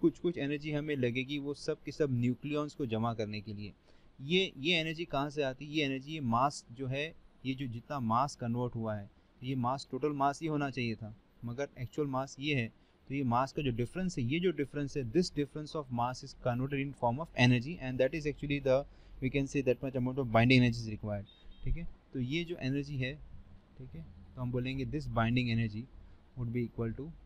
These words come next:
delta M C square, ठीक है। So हम जो न्यू,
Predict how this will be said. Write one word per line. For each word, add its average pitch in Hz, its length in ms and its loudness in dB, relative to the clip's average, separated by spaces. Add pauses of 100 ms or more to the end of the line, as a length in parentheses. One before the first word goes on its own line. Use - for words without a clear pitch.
(400)
delta 117 300 -4 (200)
M 156 100 -10 (480)
C 110 240 -8
square, 90 260 -14 (500)
ठीक 131 140 -14
है। 180 80 -12 (960)
So 131 140 0 (300)
हम 139 240 -2 (240)
जो 123 500 0
न्यू, 135 240 6